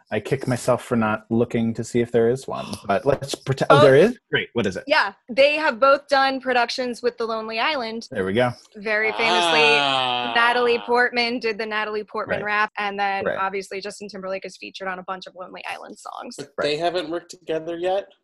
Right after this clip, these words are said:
Speaker 1: They must know each other.
Speaker 3: I mean, they know each other, but they probably have, have they
Speaker 1: Have they done a
Speaker 3: worked?
Speaker 1: project together? I don't think
Speaker 3: Yeah.
Speaker 1: so.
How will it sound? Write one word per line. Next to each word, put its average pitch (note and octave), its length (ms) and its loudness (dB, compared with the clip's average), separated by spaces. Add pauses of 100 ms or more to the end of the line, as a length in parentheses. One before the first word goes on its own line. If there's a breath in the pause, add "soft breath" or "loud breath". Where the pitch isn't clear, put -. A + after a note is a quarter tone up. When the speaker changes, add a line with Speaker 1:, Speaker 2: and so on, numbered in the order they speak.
(240)
Speaker 1:
They F#3 100 0
must F#3 560 2
know F2 220 -6
each - 160 -10
other. - 200 -8 (840 loud breath)
Speaker 3:
I - 40 -2
mean, A3+ 100 2
they A3 80 2
know A3 220 6
each E3+ 240 0
other, B2 420 4
but C#3+ 160 -4
they D#3 80 0
probably D3+ 300 0
have, D3+ 260 2
have C#3 180 -4
they C#3+ 340 -2 (800)
Speaker 1:
Have A#2 120 -2
they A#2+ 100 6
done A2+ 220 2
a - 20 2
Speaker 3:
worked? - 100 -6
Speaker 1:
project A2+ 340 0
together? G3+ 240 2
I B2 100 6
don't G#3 160 2
think G3+ 180 -2
Speaker 3:
Yeah. B2 80 -4
Speaker 1:
so. A2+ 300 -4